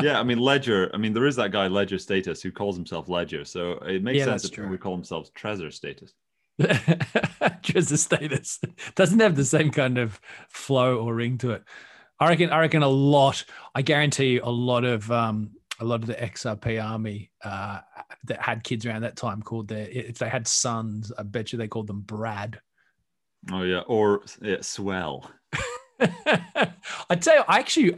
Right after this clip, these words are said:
Speaker 2: so I was, uh, I was there when the first, well, I wasn't at Swell. I was at the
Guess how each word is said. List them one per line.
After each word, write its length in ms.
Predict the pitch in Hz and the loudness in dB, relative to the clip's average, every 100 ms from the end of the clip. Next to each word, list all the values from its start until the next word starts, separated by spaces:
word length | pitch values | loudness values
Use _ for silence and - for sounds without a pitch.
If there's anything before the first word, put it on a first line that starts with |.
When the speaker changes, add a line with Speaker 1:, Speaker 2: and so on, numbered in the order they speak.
| 175 | 4
Speaker 2:
so 320 | 196 151 110 | 6 6 4
I 160 | 160 208 | 4 4
was, 540 | 320 170 135 123 - - - - - - - | 6 6 6 0 -8 -16 -20 -20 -20 -14 -4
uh, 520 | 127 123 123 123 120 - _ _ | -2 0 0 0 -2 -6 _ _
I 180 | - 170 | 2 4
was 280 | 302 262 175 | 4 0 0
there 320 | 151 180 220 | 2 4 4
when 240 | 143 135 123 | 4 2 0
the 80 | |
first, 640 | 120 - 151 139 143 - - | -6 -4 0 2 0 -4 -2
well, 140 | 135 127 | 0 4
I 60 | |
wasn't 280 | 156 185 175 | 4 4 0
at 180 | 156 - | -2 -2
Swell. 380 | - 147 143 113 | -2 2 2 2
I 120 | 117 | 0
was 200 | 123 117 | -2 -2
at 200 | 127 - | -4 -4
the 360 | 131 120 117 | -4 -2 -2